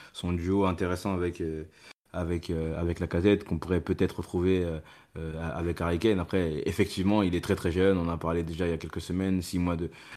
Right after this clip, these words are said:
de, de, six mois qu'il a, pardon, qu'il a un peu éclos avec, euh, avec l'O L.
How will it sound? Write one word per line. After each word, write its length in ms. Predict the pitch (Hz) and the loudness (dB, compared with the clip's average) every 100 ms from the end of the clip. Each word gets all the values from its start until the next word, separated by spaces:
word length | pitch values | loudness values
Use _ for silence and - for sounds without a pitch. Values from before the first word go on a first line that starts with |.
| - | -12
de, 200 | 85 80 | -6 -4
de, 320 | 76 80 76 76 87 - _ _ _ _ _ - | -4 -6 -6 -10 -14 -20 _ _ _ _ _ 2
six 120 | 107 | 8
mois 180 | 104 107 | 8 8
qu'il 200 | 107 95 | 6 4
a, 140 | 92 | 4
pardon, 260 | 90 92 95 | 4 4 4
qu'il 140 | 98 | 2
a 60 | 87 | 0
un 80 | |
peu 140 | 85 98 | 4 4
éclos 400 | 87 - 95 98 | 2 0 2 4
avec, 240 | 87 85 | 4 2
euh, 180 | 87 85 | 0 0
avec 240 | 90 87 | 2 2
l'O 140 | 90 98 | 6 8
L. 200 | 120 | 8